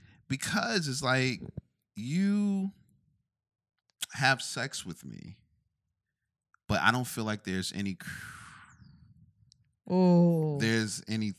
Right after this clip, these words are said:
Speaker 1: thought in it. Like, I think you just do things 'cause you know that's how to get me to nut.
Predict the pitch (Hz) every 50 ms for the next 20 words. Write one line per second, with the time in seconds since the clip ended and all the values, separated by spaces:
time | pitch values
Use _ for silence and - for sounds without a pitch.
0 | - - - - 104 95 85 60 - - _ _ _ - 78 58 50 - - -
1 | _ _ _ _ _ _ _ _ _ _ _ _ - - 92 87 87 - - 110
2 | 104 - 101 95 90 90 85 82 - - - 92 92 90 - - 90 85 82 80
3 | 78 - - 85 80 73 80 82 80 78 76 71 73 - 80 67 65 67 - -
4 | - - - 67 62 58 53 - 67 - 50